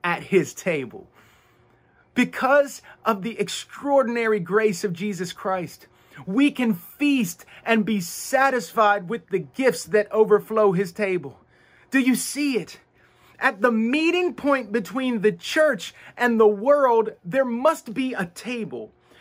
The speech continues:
Because at the meeting point between the church and the Lord is a table. It's a feast. We have been invited into a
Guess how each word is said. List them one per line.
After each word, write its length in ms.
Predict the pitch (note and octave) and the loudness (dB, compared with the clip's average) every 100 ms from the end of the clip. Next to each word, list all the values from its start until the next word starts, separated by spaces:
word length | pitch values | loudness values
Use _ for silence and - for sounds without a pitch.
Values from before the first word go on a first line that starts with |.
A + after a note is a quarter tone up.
| - | -4
Because 340 | D4 D4 D4+ D4 | -2 2 0 0
at 220 | C4 F#3+ | -4 0
the 80 | A#3 | 0
meeting 400 | C4+ C#4+ C4+ - | 0 -2 -2 -2
point 300 | C#4 C4+ G#3+ | -2 -2 -4
between 420 | A#3+ A3 C#4 B3+ | -6 -4 -2 2
the 80 | A#3+ | 0
church 360 | - C#4+ B3 - | 2 0 0 -2
and 240 | A#3+ A3+ | 0 2
the 80 | A3 | 2
Lord 840 | A3 G#3+ C4 E4+ D#4+ F#3+ C#3+ B2+ - _ _ | 2 0 0 2 2 0 -2 -10 -18 _ _
is 200 | - C4 | -4 0
a 80 | G#3 | -2
table. 640 | F3 - C#4 B3 F#3 C3 - - - | -2 -6 -4 -2 -2 -4 -8 -16 -10
It's 200 | B3+ B3 | -8 -8
a 160 | F3+ - _ | -12 -18 _
feast. 640 | - E4 C#4 F3 - - - _ _ _ _ _ - | -2 -2 0 -4 -10 -16 -20 _ _ _ _ _ -8
We 240 | G3 E4 | -2 0
have 240 | C4+ C#4 F3+ | 2 0 0
been 160 | A#3 | -4
invited 720 | G3+ F3+ D3+ B2+ A3+ A3+ G3+ | -2 -2 -2 0 0 2 -2
into 260 | G3 F#3 A3+ | -2 -4 -4
a 200 | F#3+ E3+ | -2 -4